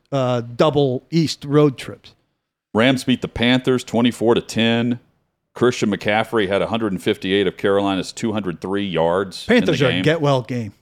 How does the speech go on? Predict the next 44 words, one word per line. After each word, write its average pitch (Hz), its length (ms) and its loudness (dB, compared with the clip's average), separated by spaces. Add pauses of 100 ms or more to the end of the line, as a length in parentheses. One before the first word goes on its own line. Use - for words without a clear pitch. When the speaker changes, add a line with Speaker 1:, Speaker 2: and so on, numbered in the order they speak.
(120)
Speaker 1:
Just - 300 -2
put 165 180 4
it 139 140 0
simple. 147 360 0
If - 140 -6
you're 160 300 6
a 127 80 0
team 160 300 0
that 139 120 -2
needs 156 220 2
a 131 40 0
win 160 340 2
and 139 140 0
you 151 100 0
draw 151 260 2
the 135 80 -4
Panthers, 151 460 -2
you're 139 120 0
in 120 80 -4
good 127 200 -4
shape. 107 240 -10 (600)
Speaker 2:
Yeah, 90 280 -2
I 92 140 -2
mean, 85 120 -8
the, 85 200 -4 (120)
the 87 100 -6
Rams, 113 560 -4 (220)
I 90 60 -10
mean, 90 60 -4
they 95 80 0
won 95 240 0
the 78 60 -6
game. 80 320 -2
They 85 120 0
didn't 73 340 -8 (240)
look 87 200 -2
well 82 320 0
at 73 60 -4
all. 69 300 -4 (120)
Stafford 104 400 -2
threw 101 100 -2
another 90 220 0
pick - 220 -4
six. - 480 -6